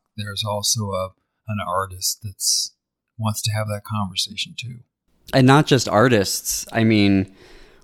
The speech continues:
Speaker 2: we can announce here, uh, 'cause it's gonna be our season premiere, but to have Greg Louganis,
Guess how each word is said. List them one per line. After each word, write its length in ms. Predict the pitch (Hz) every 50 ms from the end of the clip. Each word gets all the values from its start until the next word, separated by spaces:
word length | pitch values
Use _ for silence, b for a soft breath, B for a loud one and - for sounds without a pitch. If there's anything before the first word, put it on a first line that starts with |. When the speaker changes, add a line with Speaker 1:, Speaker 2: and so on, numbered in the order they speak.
| b _ _ -
Speaker 2:
we 120 | 110 101
can 100 | - 107 101
announce 300 | 98 92 92 90 - -
here, 480 | - - 104 98 92 110 160 151 127 -
uh, 220 | - 101 98 95 95
'cause 180 | - - 98
it's 120 | 101 92 -
gonna 180 | - 95 95
be 120 | 87 98 95
our 100 | 95 92
season 360 | - - 110 101 98 98 90
premiere, 580 | - - - 98 95 95 110 131 120 101 92 87
but 200 | 90 98 90 -
to 80 | 104 95
have 260 | 101 98 98 92 101
Greg 320 | - 110 110 110 107 98 113
Louganis, 840 | 104 101 95 85 101 98 110 117 113 95 92 110 110 - - -